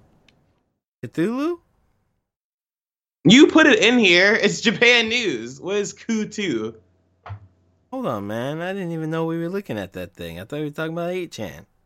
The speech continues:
Speaker 2: No, 'cause you wanna, you know, I'll talk to you about that later. Whatever.
Speaker 1: Oh, kut-, kutsu. <laughs>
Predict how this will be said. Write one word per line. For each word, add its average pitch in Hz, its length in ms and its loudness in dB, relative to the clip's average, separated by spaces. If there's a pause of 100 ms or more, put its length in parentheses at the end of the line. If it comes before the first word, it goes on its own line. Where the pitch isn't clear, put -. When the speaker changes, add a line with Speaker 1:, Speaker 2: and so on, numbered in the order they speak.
(1120)
Speaker 2:
No, - 280 4
'cause 147 160 -6
you 170 180 -4
wanna, 165 340 2
you 147 260 -4
know, 131 240 -2 (720)
I'll 135 120 -4
talk 135 220 -4
to 110 60 -8
you 107 80 -4
about 92 100 -8
that - 160 -10
later. - 240 -12
Whatever. 110 260 -16 (2000)
Speaker 1:
Oh, 151 420 2
kut-, 185 240 -8 (220)
kutsu. - 500 -10 (380)
<laughs> 120 80 -20